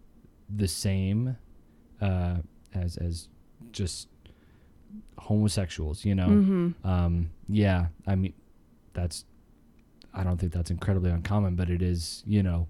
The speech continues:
Speaker 1: it's fascinating
Speaker 2: Yeah.
Speaker 1: to learn that.
Speaker 2: Um, I mean, and Sylvia was, uh, so big that I think it was, uh,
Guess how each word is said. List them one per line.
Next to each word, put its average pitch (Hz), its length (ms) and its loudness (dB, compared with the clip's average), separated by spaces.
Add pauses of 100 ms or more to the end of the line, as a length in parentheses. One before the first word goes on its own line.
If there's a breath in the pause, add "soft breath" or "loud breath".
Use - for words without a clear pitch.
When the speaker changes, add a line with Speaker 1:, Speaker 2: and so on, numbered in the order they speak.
(120)
Speaker 1:
it's 92 160 -6
fascinating 85 720 -2 (300)
Speaker 2:
Yeah. 220 480 4
Speaker 1:
to 90 60 0
learn 92 140 0
that. - 760 -6
Speaker 2:
Um, 180 400 2
I 208 80 2
mean, 202 340 4 (880)
and 196 220 2
Sylvia 220 500 6
was, 180 560 2
uh, 165 360 0 (640)
so 240 340 2
big 202 240 4
that 190 140 2
I 196 80 4
think 202 220 0
it 180 200 4
was, 175 280 -2
uh, 190 420 -2